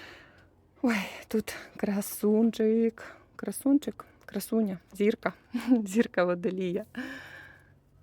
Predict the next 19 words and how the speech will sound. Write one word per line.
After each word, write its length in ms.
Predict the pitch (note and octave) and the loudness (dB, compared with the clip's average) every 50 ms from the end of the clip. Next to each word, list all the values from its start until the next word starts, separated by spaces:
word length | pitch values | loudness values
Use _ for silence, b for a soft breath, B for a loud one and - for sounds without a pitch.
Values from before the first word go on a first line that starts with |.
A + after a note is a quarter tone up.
| _ _ | _ _
Боже, 320 | - - - A3+ A3 A#3+ - | -6 -6 -6 -6 -6 -8 -10
які 300 | - - - - - B3 | -12 -8 -4 -2 -2 0
гарні 400 | A#3 G#3+ - - A3+ A3 A3+ A3+ | 0 0 -2 -2 -4 -4 -4 -6
троянди! 680 | _ - - - G3+ G3+ - - - A#3 A3+ - - G#3+ | _ -6 -6 -4 -4 -4 -4 -4 -4 -6 -6 -6 -6 -2
Як 280 | - A#3+ C4 C#4 - - | 0 0 0 0 0 -2
я 80 | A3+ G#3 | -2 -2
люблю 300 | G#3 G#3 - G#3+ G#3+ G#3 | -2 -4 -2 -2 -4 -4
цей 220 | - - - G3+ | -4 -6 -6 -6
сорт. 580 | G3 - - B3+ C4+ D4+ F4+ - - _ - - B B B B B B B B B _ _ _ _ _ _ _ _ _ _ _ _ - _ _ _ - _ _ _ _ - _ - D#4 - | -6 -4 -2 0 2 2 0 -2 -6 _ -20 -20 B B B B B B B B B _ _ _ _ _ _ _ _ _ _ _ _ -20 _ _ _ -20 _ _ _ _ -20 _ -18 -16 -10
Ой, 300 | - G#3+ G3+ G3 G3 G3 - | -8 -6 -6 -6 -8 -10 -10
подивіться. 600 | - G#3 - G#3+ G3+ G3 G3 G3 G3 _ - - _ _ _ _ _ _ _ _ _ _ _ _ _ _ _ _ _ _ _ _ _ _ _ _ _ _ _ _ _ _ _ _ _ _ _ _ _ _ _ _ _ _ _ _ _ _ _ _ _ _ _ _ _ _ _ _ _ _ _ _ _ _ _ _ _ _ _ _ _ _ _ _ - - | -12 -6 -6 -4 -4 -4 -6 -8 -10 _ -20 -20 _ _ _ _ _ _ _ _ _ _ _ _ _ _ _ _ _ _ _ _ _ _ _ _ _ _ _ _ _ _ _ _ _ _ _ _ _ _ _ _ _ _ _ _ _ _ _ _ _ _ _ _ _ _ _ _ _ _ _ _ _ _ _ _ _ _ _ _ _ _ _ _ -20 -8
Показувала 560 | - - G3+ - G3+ G3 F#3+ - F#3+ F#3 F#3+ G3 | -6 -6 -4 -2 -2 -2 -2 -2 -4 -6 -6 -6
теж 240 | - - - - | -8 -10 -10 -10
окремо, 400 | G3+ - - G#3 A3+ C#4 C#4+ C#4 | -12 -10 -4 -2 2 4 4 4
тому 220 | G#3 - F#3+ G3 F#3+ | 2 0 -4 -4 -2
зупинятися 640 | F3 - F3+ - G3+ G3+ G3 F#3 F3 - - - | -4 -6 -6 -4 -4 -2 -2 -4 -6 -6 -6 -6
не 160 | F3+ F3+ F3+ | -4 -4 -4
буду 300 | F3+ E3+ A#3 C#4 - E4 | -2 -2 -2 2 2 2
детально. 600 | A3 F3+ F3 - - E3+ E3+ E3 E3 E3+ F3 D#3+ | 2 2 0 0 2 2 4 4 2 0 -4 -6